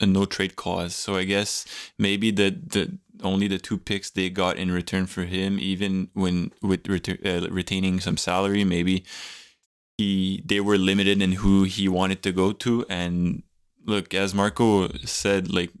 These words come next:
Staal just came off of a forty-seven point season last year. So he's definitely not done. And his stat line in Buffalo really isn't indicative of what he, he's capable of, and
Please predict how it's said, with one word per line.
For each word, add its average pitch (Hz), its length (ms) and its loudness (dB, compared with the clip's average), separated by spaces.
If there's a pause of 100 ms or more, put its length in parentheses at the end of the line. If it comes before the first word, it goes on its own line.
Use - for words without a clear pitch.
(100)
Staal 113 340 0
just 101 240 -2
came 101 220 0
off 95 220 2
of 95 80 4
a 90 60 4
forty-seven 95 680 0
point 92 280 -2
season 87 380 -2
last 87 360 -6
year. 87 140 -4
So 87 240 -6 (400)
he's 95 200 -6
definitely 123 420 2
not 101 400 4
done. 95 320 2
And 87 500 2
his 95 200 -4
stat - 320 -2
line 104 240 4
in 90 140 4
Buffalo 90 480 -2
really 90 320 0
isn't 90 480 -2 (300)
indicative 92 540 0
of 87 140 -2
what 90 140 2
he, 87 120 -2
he's 92 540 -4
capable 104 560 2
of, 104 180 2
and 87 340 0